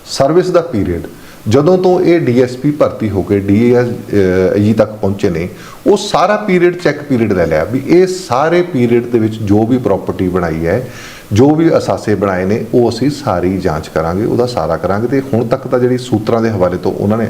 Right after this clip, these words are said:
ਐਫ ਆਈ ਆਰ ਦਰਜ ਕੀਤੀ ਹੈ। ਹੁਣ ਉਹ ਕਹਿੰਦੇ ਵੀ ਜਦੋਂ ਕ੍ਰਾਈਮ ਇੱਕ ਹੈ ਤਾਂ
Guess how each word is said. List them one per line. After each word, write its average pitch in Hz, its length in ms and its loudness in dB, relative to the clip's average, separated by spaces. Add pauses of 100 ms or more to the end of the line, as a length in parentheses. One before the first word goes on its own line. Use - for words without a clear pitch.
ਐਫ - 180 -4
ਆਈ 82 60 -2
ਆਰ 82 100 -2
ਦਰਜ 78 240 -4
ਕੀਤੀ 78 320 -6
ਹੈ। 80 80 -6 (960)
ਹੁਣ 196 80 6
ਉਹ 208 40 0
ਕਹਿੰਦੇ 202 220 2
ਵੀ 202 220 -4 (180)
ਜਦੋਂ 139 280 2
ਕ੍ਰਾਈਮ 156 600 0
ਇੱਕ - 260 -2
ਹੈ 69 180 -4 (1300)
ਤਾਂ 143 100 2